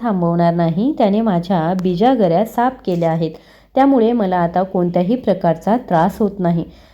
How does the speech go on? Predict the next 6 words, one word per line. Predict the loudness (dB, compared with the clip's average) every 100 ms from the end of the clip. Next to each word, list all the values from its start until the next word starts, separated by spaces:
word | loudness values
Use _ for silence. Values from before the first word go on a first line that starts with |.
| _
त्यामुळे | 0 2 4 4
मी | 2 2
राजकुमाराला | 0 -2 -2 0 2 2 0 -2
अजिबात | -4 -4 -2 0 0 -2
थांबवणार | -2 0 0 0 0
नाही." | -2